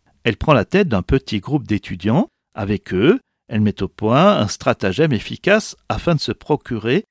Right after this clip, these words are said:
les cartes de la côte française pour préparer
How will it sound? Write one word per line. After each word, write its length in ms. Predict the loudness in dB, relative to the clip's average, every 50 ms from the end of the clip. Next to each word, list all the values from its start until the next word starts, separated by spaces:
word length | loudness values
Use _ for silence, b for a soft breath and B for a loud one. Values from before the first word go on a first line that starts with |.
| _ _ _ -10
les 400 | -6 -2 0 2 4 4 4 2
cartes 440 | 0 0 0 0 0 -2 -8 -8 -6
de 120 | -4 -2 -2
la 140 | -2 -2
côte 220 | 0 4 4 4 4
française 600 | 4 0 2 2 2 4 4 6 6 6 4 2 -2 -12 -6
pour 320 | -2 0 0 0 0 -2
préparer 560 | -2 0 0 0 2 0 0 2 0 -2 -2